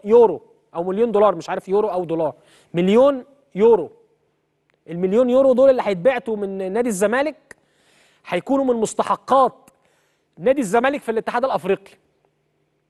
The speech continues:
هيكونوا من مستحقات نادي الز-، انتوا عارفين الزمالك ليه مليون وسبعمية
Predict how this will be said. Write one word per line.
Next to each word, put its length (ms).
هيكونوا 320
من 140
مستحقات 580
نادي 140
الز-، 120
انتوا 180
عارفين 180
الزمالك 440
ليه 240
مليون 320
وسبعمية 460